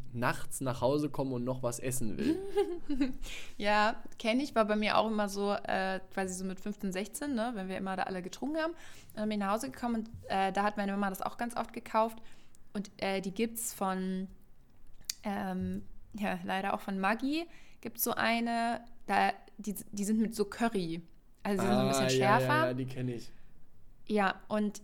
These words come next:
Speaker 2: die fand ich immer richtig, richtig lecker. Und dann weiß ich noch genau, den einen Abend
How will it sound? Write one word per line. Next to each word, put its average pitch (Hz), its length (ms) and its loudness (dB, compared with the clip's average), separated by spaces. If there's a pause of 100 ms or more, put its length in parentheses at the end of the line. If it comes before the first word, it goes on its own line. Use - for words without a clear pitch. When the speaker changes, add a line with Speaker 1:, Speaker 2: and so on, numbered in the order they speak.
Speaker 2:
die 240 360 0
fand 262 240 2
ich - 80 -4
immer 214 340 4
richtig, 202 360 -2
richtig 175 240 -2
lecker. 196 460 -2 (720)
Und 214 180 2
dann 220 280 4 (340)
weiß 226 280 8
ich - 60 2
noch 226 160 2
genau, 202 300 4
den 214 140 0
einen 226 280 4
Abend 254 500 2